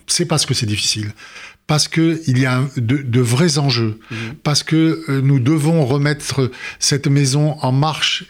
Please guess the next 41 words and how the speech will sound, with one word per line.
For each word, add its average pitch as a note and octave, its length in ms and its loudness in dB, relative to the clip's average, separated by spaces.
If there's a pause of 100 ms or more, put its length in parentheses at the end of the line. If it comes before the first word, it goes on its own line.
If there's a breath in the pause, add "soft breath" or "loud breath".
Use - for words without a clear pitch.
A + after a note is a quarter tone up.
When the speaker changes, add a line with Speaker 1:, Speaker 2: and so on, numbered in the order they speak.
Speaker 1:
et, B2+ 80 2
et, C3 580 0
et B2+ 100 -2 (200)
la C#3 100 2
rendre B2+ 240 -2
plus D#3+ 240 2
efficace, B2+ 500 0
plus D#3 300 -2 (160)
présente D3+ 540 0 (280 loud breath)
dans C#3 120 2
le C3 80 2
quotidien, C#3+ 500 0 (260 loud breath)
que C#3 120 0
j'ai B2+ 120 2
accepté B2+ 520 -2
cette, - 340 -4
euh, A2 160 0 (220 loud breath)
cette - 260 -2
mission. C3+ 460 2 (340 loud breath)
Et B2+ 180 2
je A#2 120 0
suis, B2 520 2
je G2 120 -2
vous A2+ 80 2
le G#2+ 80 0
répète G#2 320 -4
encore, G#2+ 420 -4
très D3+ 300 0
heureux A#2+ 180 2
de A#2 80 0
l'avoir G#2 220 0
acceptée. G#2+ 480 -6
Speaker 2:
Et C#3+ 180 2
au B2+ 80 2
risque C#3 300 0
de B2+ 160 2
vous, C3 240 2
euh, B2 240 2
faire C3+ 200 0
répéter D3+ 520 0
encore, B2+ 340 -2